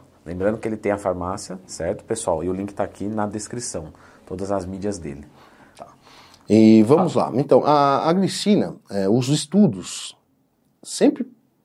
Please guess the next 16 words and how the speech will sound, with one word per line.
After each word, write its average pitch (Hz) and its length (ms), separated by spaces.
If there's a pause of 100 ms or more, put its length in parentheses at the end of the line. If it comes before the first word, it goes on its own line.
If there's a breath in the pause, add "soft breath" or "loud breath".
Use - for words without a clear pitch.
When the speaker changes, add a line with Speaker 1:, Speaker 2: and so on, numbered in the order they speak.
(140)
Speaker 2:
dose, 107 480
tá? 127 180
Dose 175 360
efetiva, - 500
de 123 200
dois, 110 800 (960)
os 110 240
estudos 139 320
principais, 120 960 (140)
três 120 260
gramas, 98 640 (160)
até 170 500
cinco 147 400
gramas. 87 500
Eu 143 140
prefiro 131 520